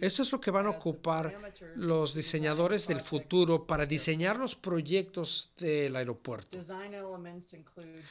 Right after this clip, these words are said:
Speaker 1: Los
Speaker 2: things
Speaker 1: elementos de diseño
Speaker 2: such as
Speaker 1: incluyen ciertas
Speaker 2: materiality,
Speaker 1: cosas como los mater-, la
Speaker 2: the use of
Speaker 1: materialidad,
Speaker 2: light,
Speaker 1: el
Speaker 2: the
Speaker 1: uso
Speaker 2: use
Speaker 1: de
Speaker 2: of
Speaker 1: la
Speaker 2: color,
Speaker 1: luz, cómo se usa en los
Speaker 2: the
Speaker 1: colores,
Speaker 2: use of form.
Speaker 1: las
Speaker 2: What you have
Speaker 1: formas.
Speaker 2: seen today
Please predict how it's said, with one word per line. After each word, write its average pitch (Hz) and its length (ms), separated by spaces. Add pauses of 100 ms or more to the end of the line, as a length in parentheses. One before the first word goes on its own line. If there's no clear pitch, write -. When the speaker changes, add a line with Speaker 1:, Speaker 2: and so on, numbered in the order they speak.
Speaker 1:
Los 165 160
Speaker 2:
things - 40
Speaker 1:
elementos 170 400
de 196 100
diseño 160 580
Speaker 2:
such - 160
as 147 160
Speaker 1:
incluyen 190 560
ciertas 180 400
Speaker 2:
materiality, - 40
Speaker 1:
cosas 180 360
como 135 460 (260)
los 123 180
mater-, 120 280
la - 40
Speaker 2:
the - 60
use 135 100
of 131 60
Speaker 1:
materialidad, 123 800
Speaker 2:
light, 165 440 (1080)
Speaker 1:
el 139 160
Speaker 2:
the - 80
Speaker 1:
uso 202 220
Speaker 2:
use 170 60
Speaker 1:
de 143 60
Speaker 2:
of 127 60
Speaker 1:
la 123 140
Speaker 2:
color, 127 200
Speaker 1:
luz, - 500 (500)
cómo 143 240
se 143 160
usa 120 300
en 107 80
los 104 160
Speaker 2:
the - 60
Speaker 1:
colores, 127 460 (200)
Speaker 2:
use 214 40
of 180 80
form. 185 580 (580)
Speaker 1:
las 135 200
Speaker 2:
What - 60
you - 220
have 165 80
Speaker 1:
formas. 110 300
Speaker 2:
seen 190 520 (260)
today 175 720